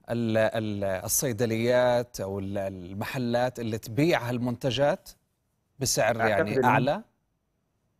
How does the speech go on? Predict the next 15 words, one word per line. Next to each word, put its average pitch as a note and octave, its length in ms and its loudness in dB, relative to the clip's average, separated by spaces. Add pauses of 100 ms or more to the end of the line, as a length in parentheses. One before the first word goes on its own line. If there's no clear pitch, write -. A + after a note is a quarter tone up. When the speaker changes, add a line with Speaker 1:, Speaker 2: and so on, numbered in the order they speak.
(140)
Speaker 2:
أعتقد C3+ 460 -2
إن B2+ 120 0
هم، C#3 280 0
آم، G2+ 920 0
يلعبوا A#2+ 380 2
على G#2 140 2
وتر A#2+ 380 -2 (160)
إن F#2+ 120 -2
الأدوية A#2+ 640 0
أنت، G#2 120 -6
أنت G2 360 -4
مستعجل G2 400 -2
إنك E2+ 220 -6
تبغاها، E2 360 -2
يعني، E2+ 320 -10